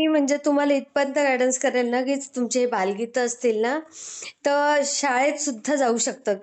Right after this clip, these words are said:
प्रत्येक तुमच्या. म्हणजे महाराष्ट्रातल्या तरी शाळांमध्ये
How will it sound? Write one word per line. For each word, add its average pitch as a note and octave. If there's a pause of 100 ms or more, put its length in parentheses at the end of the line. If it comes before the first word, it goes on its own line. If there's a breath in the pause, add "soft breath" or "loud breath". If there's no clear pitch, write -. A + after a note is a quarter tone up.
(340)
प्रत्येक F#3+
तुमच्या. F#3 (680 loud breath)
म्हणजे A3 (160)
महाराष्ट्रातल्या A#3
तरी B3+
शाळांमध्ये G3+